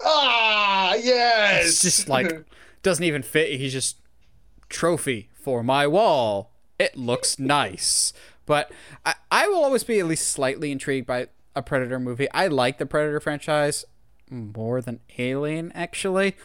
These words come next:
Speaker 2: Um,
Speaker 1: Yeah.
Speaker 2: Josh and I both liked the Predators movie with Adrian Brody and
Speaker 1: Yeah.
Speaker 2: Danny Trejo from a few years ago. Well, over ten years ago now. Uh, I would have liked a continuation of that, but I don't know if that was profitable enough.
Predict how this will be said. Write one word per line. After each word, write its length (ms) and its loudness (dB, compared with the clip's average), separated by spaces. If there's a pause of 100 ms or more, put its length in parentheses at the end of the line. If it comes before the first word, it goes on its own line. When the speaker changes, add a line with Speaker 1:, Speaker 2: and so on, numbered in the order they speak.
(420)
Speaker 2:
Um, 240 2
Speaker 1:
Yeah. 80 -2 (920)
Speaker 2:
Josh 260 2
and 60 2
I 20 2
both 300 0
liked 420 -2
the 80 -4
Predators 640 -2
movie 280 -2
with 180 -6
Adrian 380 -6
Brody 680 0
and 420 -4
Speaker 1:
Yeah. 100 -6
Speaker 2:
Danny 200 -2
Trejo 720 -2 (280)
from 180 -4
a 40 -8
few 160 -6
years 320 -4
ago. 340 -4 (200)
Well, 180 -8 (460)
over 160 -6
ten 260 0
years 240 -4
ago 180 -4
now. 420 -2 (520)
Uh, 300 0
I 100 4
would 140 2
have 100 0
liked 180 0
a 60 -6
continuation 580 -6
of 100 -6
that, 280 -2
but 140 -8
I 220 -6 (460)
don't 220 0
know 80 -4
if 60 -8
that 120 -4
was 80 -12
profitable 640 -4
enough. 300 -4